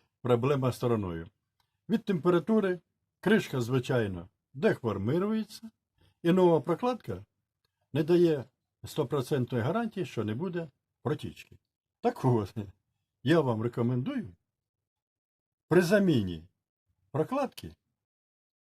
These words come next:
все-таки промазати герметиком.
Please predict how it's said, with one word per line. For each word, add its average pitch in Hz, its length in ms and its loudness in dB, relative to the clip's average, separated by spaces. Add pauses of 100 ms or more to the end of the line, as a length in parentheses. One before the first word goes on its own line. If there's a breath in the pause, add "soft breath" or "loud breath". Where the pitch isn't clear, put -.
(680)
все-таки 143 680 -2 (240)
промазати 151 760 0 (160)
герметиком. 113 800 -4